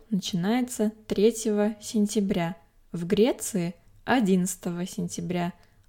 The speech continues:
а в Болгарии и Румынии — пятнадцатого сентября. В Чили школы начинают работать первого марта, в Южной Корее —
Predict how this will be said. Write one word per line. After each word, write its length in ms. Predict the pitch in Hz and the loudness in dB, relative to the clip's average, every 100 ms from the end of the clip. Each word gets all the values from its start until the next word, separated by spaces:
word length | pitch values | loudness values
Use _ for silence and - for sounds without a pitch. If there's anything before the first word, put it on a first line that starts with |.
| - | -2
а 160 | 185 | 0
в 180 | 170 175 | 0 -2
Болгарии 720 | 175 175 175 208 247 320 220 | -2 -2 0 2 2 2 2
и 200 | 214 190 | 2 0
Румынии — 680 | 185 175 180 254 294 247 247 - _ - | 0 0 2 0 0 0 0 -4 _ -6
пятнадцатого 840 | 247 240 190 - - 175 175 185 | 0 2 2 0 -6 -6 -6 -10
сентября. 720 | - 180 180 175 175 175 175 - - - - - _ - | -8 -6 -4 -2 -2 -2 -4 -10 -20 -20 -20 -20 _ -20
В 120 | - | -12
Чили 500 | - 247 381 226 202 | -4 0 2 0 0
школы 460 | - - 190 190 180 | -8 -4 0 0 0
начинают 540 | 180 - 180 175 202 | -2 -4 -2 -4 -4
работать 580 | 175 170 240 - 277 - - _ - | -6 -2 -4 -4 -6 -10 -20 _ -2
первого 600 | 202 233 233 226 226 233 | 2 2 0 -2 -2 0
марта, 520 | 190 175 175 - 196 - - _ _ - - | 0 0 -2 -8 -12 -12 -18 _ _ -8 0
в 40 | |
Южной 400 | 196 202 190 175 | 2 4 2 -4
Корее — 580 | - 180 185 254 285 | -4 -2 0 2 0